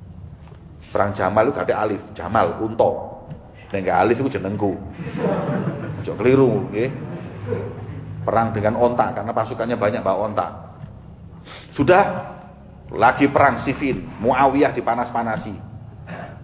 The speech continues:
Sayyidina Ali dipanasi, sampai perang Muawiyah sama Sayyidina Ali. Karena namimah.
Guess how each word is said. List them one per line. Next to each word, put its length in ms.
Sayyidina 480
Ali 160
dipanasi, 720
sampai 320
perang 400
Muawiyah 400
sama 240
Sayyidina 240
Ali. 80
Karena 160
namimah. 640